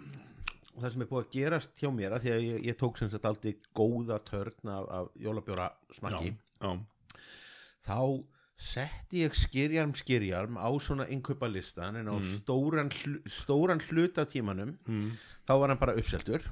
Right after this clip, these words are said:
Speaker 2: Mm.
Speaker 1: Hann var, hann kláraðist fyrst eins og bara hendi væri veifað og svo kom eitthvað aðeins aftur
Speaker 2: Já.
Speaker 1: og, og, og það var svona aðeins lengur að, að, að mjallast út.
Speaker 2: Já.
Speaker 1: Uh, þegar hann var búinn,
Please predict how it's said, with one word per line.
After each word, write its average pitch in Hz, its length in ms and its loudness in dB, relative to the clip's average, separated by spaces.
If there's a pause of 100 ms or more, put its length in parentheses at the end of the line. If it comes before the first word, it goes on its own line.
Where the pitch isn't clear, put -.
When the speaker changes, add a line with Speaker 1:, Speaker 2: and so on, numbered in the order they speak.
Speaker 2:
Mm. 101 340 -2 (180)
Speaker 1:
Hann 113 200 -2
var, 117 180 2
hann 110 140 -2
kláraðist 139 600 4
fyrst 143 240 0
eins 139 180 -2
og 123 340 2
bara 117 300 6
hendi 127 220 -2
væri 123 160 4
veifað 139 460 4
og 117 200 0 (340)
svo 110 140 -4
kom 131 180 2
eitthvað 123 260 4
aðeins - 160 2
aftur 160 640 2
Speaker 2:
Já. 131 160 2
Speaker 1:
og, 135 240 4
og, 139 220 2
og 120 60 -4
það 135 160 4
var 147 80 0
svona 143 220 2
aðeins 147 180 0
lengur 151 280 0
að, 151 200 4
að, 147 260 2
að 131 160 2 (100)
mjallast 135 400 -2
út. 151 300 0
Speaker 2:
Já. 110 180 0 (420)
Speaker 1:
Uh, 117 280 0 (720)
þegar 147 420 6
hann 147 120 6
var 123 140 6
búinn, 135 440 2